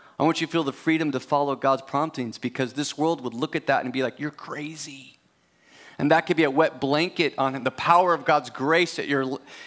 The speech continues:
at work in you through his blood by faith to give these amazing acts of gift that, of, uh, the, of giving that leads to praise and thanksgiving and worship, because we saw students come to Christ year after year after the giving started.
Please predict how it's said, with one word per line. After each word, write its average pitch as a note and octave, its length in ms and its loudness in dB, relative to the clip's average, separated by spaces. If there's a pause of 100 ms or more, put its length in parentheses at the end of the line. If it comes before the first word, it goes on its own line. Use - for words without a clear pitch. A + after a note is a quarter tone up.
at D3 180 4
work G3 280 2
in F3 80 0
you D#3+ 140 2
through F#3+ 240 0
his D3 160 -2
blood F3 320 2
by D3 160 6
faith - 600 -2 (440)
to D#3+ 100 4
give F3+ 300 4
these F3+ 180 0
amazing F3 560 0
acts F3+ 300 -2
of C#3 160 -4
gift F#3+ 300 2
that, D3 340 -2
of, C#3 240 -2
uh, D3 260 0
the, C#3 180 0
of B2+ 300 -2
giving F#3 360 4
that C#3 120 0
leads F3+ 240 0
to D3 100 0
praise G#3 440 2
and D#3+ 100 -4
thanksgiving F3+ 460 0
and D3+ 80 -4
worship, F#3 320 -2 (240)
because D#3+ 200 4
we F#3+ 200 -4
saw G3 300 2
students F3+ 380 -2
come F3+ 260 -6
to D3+ 60 0
Christ D#3 460 -2
year D3 260 2
after - 220 -4 (100)
year C3+ 160 0
after B2 220 -2
the A2+ 60 -6
giving A#2 260 -2
started. A2+ 400 -4